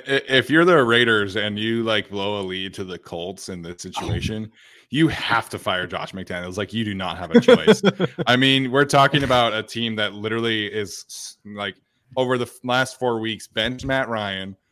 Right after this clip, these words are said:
Speaker 1: fired their offensive coordinator, fired their head coach, and hired some E S P N analyst off of the street to, to be their head coach, man. And,
Speaker 2: Yeah.
Speaker 1: uh, like, their quality control coach on offense is gonna be their new offensive coordinator. It's just like,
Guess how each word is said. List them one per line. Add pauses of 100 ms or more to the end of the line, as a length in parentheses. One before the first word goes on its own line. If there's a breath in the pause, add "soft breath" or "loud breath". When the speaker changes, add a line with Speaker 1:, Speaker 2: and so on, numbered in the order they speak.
(220)
Speaker 1:
fired
their
offensive
coordinator, (200)
fired
their
head
coach,
and
hired
some (220)
E
S
P
N
analyst
off
of
the
street (120)
to,
to
be
their
head
coach,
man. (500)
And,
Speaker 2:
Yeah.
Speaker 1:
uh,
like,
their (400)
quality
control
coach
on
offense
is
gonna
be
their
new
offensive
coordinator.
It's
just
like,